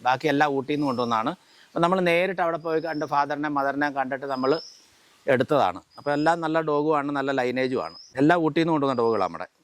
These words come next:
ജർമ്മൻ ഷെപ്പേർഡ് വളർത്തുന്നവരോട് എനിക്ക് പറയാനുള്ളത്, ഞാൻ ചെയ്യുന്നതാണെങ്കിൽ ഞാൻ ഇവരെ ഒരു കൂട്ടിലിട്ടിട്ട് വളർത്താറില്ല.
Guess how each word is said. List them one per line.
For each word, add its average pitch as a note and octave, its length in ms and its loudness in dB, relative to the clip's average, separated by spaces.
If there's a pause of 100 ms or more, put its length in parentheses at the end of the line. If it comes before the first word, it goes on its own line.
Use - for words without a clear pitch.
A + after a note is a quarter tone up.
(160)
ജർമ്മൻ F3+ 280 -4
ഷെപ്പേർഡ് G#3+ 420 0
വളർത്തുന്നവരോട് F3+ 580 0
എനിക്ക് F3 260 0
പറയാനുള്ളത്, E3+ 500 0
ഞാൻ F3 280 0
ചെയ്യുന്നതാണെങ്കിൽ F3+ 760 -2
ഞാൻ F3 260 -2
ഇവരെ F3 200 0
ഒരു F3 60 -2
കൂട്ടിലിട്ടിട്ട് E3 680 -2
വളർത്താറില്ല. C#3+ 760 -2